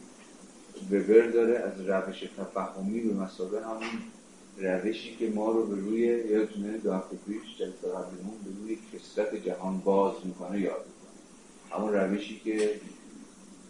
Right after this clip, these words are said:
خب به ما می‌فهمونه که در واقع جهان تا چه پای نسبیه.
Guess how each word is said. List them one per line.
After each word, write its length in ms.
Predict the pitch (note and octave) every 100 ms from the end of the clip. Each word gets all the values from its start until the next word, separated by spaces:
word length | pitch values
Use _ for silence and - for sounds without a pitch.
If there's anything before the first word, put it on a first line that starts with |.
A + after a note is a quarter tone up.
| - - - -
خب 120 | F#2 F#2+ F#2 - -
به 60 |
ما 220 | F#2 G2
می‌فهمونه 680 | G#2+ A2+ A2+ G#2 G#2 G#2 G#2
که 340 | G#2 G#2 G#2 - - - - - - - - - - - - - - -
در 240 | F#2 F2+ F2
واقع 640 | F2 E2+ F2 F2+ G2 G2 F#2+ - - - - - F#2
جهان 600 | F#2+ G#2 - A2 A2+ G#2+ - - -
تا 120 | G2
چه 320 | F#2+ - B2+
پای 500 | A#2+ G#2+ G#2 G#2 G#2+
نسبیه. 580 | G2 F2 - - F#2 D#2